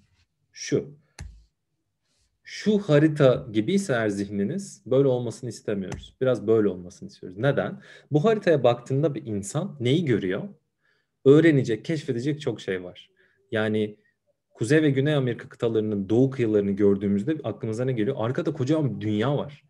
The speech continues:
Ya keşfetmek derken tabii ki oranın zaten, e, yerlileri burada binlerce yıldır yaşıyordu. Yani batılı, Avrupalı insanlar gelip kendi tırnak içinde keşfetti diyoruz. Ama işin o tartışmasına şimdi girmeyeceğim.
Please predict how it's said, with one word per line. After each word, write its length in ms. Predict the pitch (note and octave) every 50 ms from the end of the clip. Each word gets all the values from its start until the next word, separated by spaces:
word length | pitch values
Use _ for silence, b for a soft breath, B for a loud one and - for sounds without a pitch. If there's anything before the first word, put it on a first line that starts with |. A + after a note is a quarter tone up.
| b b b b b -
Ya 120 | G#2+ -
keşfetmek 560 | - - C#3 C3+ C#3 C#3+ C#3+ D3 D3+ D3 D3
derken 280 | E3 E3 D#3+ D#3+ C3 -
tabii 200 | - A#2+ A#2 A2
ki 80 | - B2+
oranın 240 | A#2+ A#2 A2+ A#2
zaten, 460 | G#2+ G#2 A#2 B2 - - A#2 G#2+ - -
e, 60 | A2 G#2 G#2 G#2 G#2 G#2 G2+ G#2 G#2 G#2+ G#2+ G#2+ A2
yerlileri 680 | A2+ A2+ A2 A2 A2+ A2+ A2+ A2+ A2 A2 A2+ A2 G#2 - - - -
burada 280 | A2+ A2 A2 A2 G2+
binlerce 420 | A2 A2+ A2+ A#2 A#2 A#2 G#2+ G2+ G#2+
yıldır 240 | G#2+ G2+ G#2 G#2
yaşıyordu. 380 | A2 G#2 G2 - - A2 G2 G2+
Yani 220 | G2 F#2+ G2 G2+ G#2 - - -
batılı, 600 | A2+ A2 A2+ G#2+ G#2+ - A#2 G#2+ G#2+ G#2 G#2+ G#2+
Avrupalı 400 | - G#2+ G#2+ G#2+ G#2 - G#2+ G#2+
insanlar 340 | G#2 G2+ G2+ G#2+ G#2 G#2 G2+
gelip 360 | G2+ G#2 G#2 G#2+ G#2 - _
kendi 380 | _ - A2+ A2 G#2 G2 G2+ - _
tırnak 260 | - G#2 G#2+ A2+ A2
içinde 220 | - - G2+ G2
keşfetti 520 | G2 - G2 G2 - _ - _ _ G#2+ G2
diyoruz. 340 | G2+ G2+ A#2+ - G3 - _ b b b b b b b b -
Ama 160 | A#2+ A#2+ A#2+
işin 180 | - - - C#3+
o 80 | B2+
tartışmasına 560 | C3 B2 A2+ G#2 - - - A2+ - - A#2
şimdi 220 | - - A#2 A#2 A2
girmeyeceğim. 460 | B2 B2+ A2+ G2 G2 G2 B2+ D#3+ G3